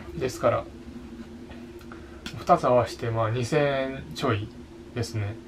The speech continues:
ですんで、配信環境としてはもう、もう最安値。どんなものかってちょっと買ってみたんですが、まあ、完全にまあ、二千円損ですね、これは。まあ、ですんでね、ちょっと参考にしていただいて、この失敗を、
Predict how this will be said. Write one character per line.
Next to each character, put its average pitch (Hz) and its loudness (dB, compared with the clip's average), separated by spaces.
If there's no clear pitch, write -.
で 165 0
す 156 -2
ん 131 -2
で、 127 2
配 208 10
信 202 2
環 196 10
境 120 4
と 117 2
し - -4
て 131 4
は 117 6
も 113 0
う、 - -2
も 127 0
う - 0
最 185 6
安 185 10
値。 110 2
ど 160 6
ん 185 6
な 190 10
も 190 8
の 156 8
か 127 6
っ 117 -2
て 113 -4
ち - -10
ょ - -10
っ - -10
と - -2
買 127 4
っ - -12
て 160 0
み 147 -2
た 135 10
ん 117 2
で 107 2
す - -2
が、 104 4
ま 165 6
あ、 - -2
完 214 8
全 214 6
に 196 4
ま 185 12
あ、 135 10
二 139 4
千 165 10
円 110 2
損 147 6
で 113 0
す 110 -4
ね、 110 2
こ 110 2
れ 107 2
は。 104 2
ま 135 6
あ、 123 6
で 131 4
す 135 -2
ん 123 2
で 113 2
ね、 117 0
ち 120 0
ょ 120 0
っ - -4
と 113 -6
参 143 8
考 139 4
に 135 0
し - -2
て 139 2
い - 2
た 135 10
だ 123 12
い 113 2
て、 113 0
こ 113 2
の 110 0
失 - -2
敗 120 10
を、 117 2